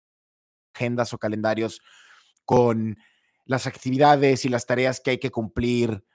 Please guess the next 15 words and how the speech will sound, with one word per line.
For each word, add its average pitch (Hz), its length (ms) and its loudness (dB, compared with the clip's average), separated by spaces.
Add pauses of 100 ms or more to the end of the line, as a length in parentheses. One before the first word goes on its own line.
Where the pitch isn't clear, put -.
(140)
y 127 100 0
los 117 160 2
objetivos 123 500 -2
que 131 100 -2
hay 120 60 -2
que 123 100 -2
alcanzar. 110 440 -2
Nunca 147 300 2
he 151 40 0
sido 156 200 0
así, 135 400 -6 (260)
si - 160 -8
les 117 140 -6
soy 131 100 -2
honesto, 127 500 -6